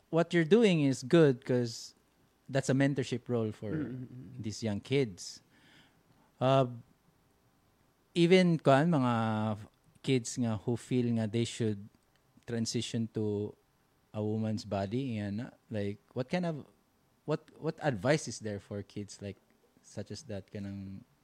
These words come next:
Speaker 1: gusto na mahimog transgender? If their mind is so
Speaker 2: Mm-mm.
Speaker 1: made up, what kind of advice can we give them?
Speaker 2: Like, siguro, ano, um, ila-ilahon sa gud nila lang ko galingon first.
Speaker 1: 'Cause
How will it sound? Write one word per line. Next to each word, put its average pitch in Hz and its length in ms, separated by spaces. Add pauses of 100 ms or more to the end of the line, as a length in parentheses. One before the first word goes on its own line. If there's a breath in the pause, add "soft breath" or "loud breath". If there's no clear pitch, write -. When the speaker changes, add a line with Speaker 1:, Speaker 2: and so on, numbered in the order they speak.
(140)
Speaker 1:
gusto 117 240
na 117 160
mahimog 110 480
transgender? 98 800 (480 soft breath)
If 120 160
their 143 160
mind 143 400
is 127 80
so 139 240
Speaker 2:
Mm-mm. 127 80
Speaker 1:
made 113 160
up, 117 240 (160)
what - 160
kind 151 160
of 139 80
advice 113 560
can 113 160
we 110 80
give 113 320
them? 101 240 (560 soft breath)
Speaker 2:
Like, 269 80
siguro, 269 480
ano, 170 560
um, 214 960 (480)
ila-ilahon 214 480
sa 214 80
gud 175 80
nila 180 240
lang 165 160
ko 160 160
galingon 147 480
first. 143 240
Speaker 1:
'Cause 185 200